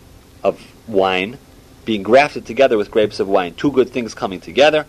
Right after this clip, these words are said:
therefore it's very well makubal, and it's a nice thing. Abba Lo Yisa Bita, a person should not marry his daughter off, Le'ama Eretz. Why not? Mashal Inve Hagefen, Be'inve Hasneh. It's a mashal of grafting together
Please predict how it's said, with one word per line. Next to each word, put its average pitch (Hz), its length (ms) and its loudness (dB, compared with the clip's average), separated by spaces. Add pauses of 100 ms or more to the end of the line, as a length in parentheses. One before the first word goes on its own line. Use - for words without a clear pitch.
(140)
therefore 117 300 0
it's - 120 -8
very 104 180 2
well 92 200 -2
makubal, 143 500 0 (220)
and 98 80 -12
it's 98 100 -14
a 92 60 -6
nice 98 260 -6
thing. 87 180 -8 (560)
Abba 107 160 2
Lo 104 240 4
Yisa 117 360 -2
Bita, 92 260 -4
a 95 60 -2
person 117 280 -10
should 92 220 -10
not 113 260 -4
marry 92 220 2
his 87 140 -10
daughter 82 260 -2
off, 87 240 -2 (100)
Le'ama 101 360 -4
Eretz. - 420 0 (400)
Why 95 180 0
not? 90 220 -6
Mashal 120 460 0
Inve 135 180 -4
Hagefen, 120 580 2
Be'inve 107 340 -2
Hasneh. 101 400 -4 (260)
It's - 140 -12
a 98 40 -6
mashal 117 380 0
of 87 100 -4
grafting 117 400 0
together 98 460 2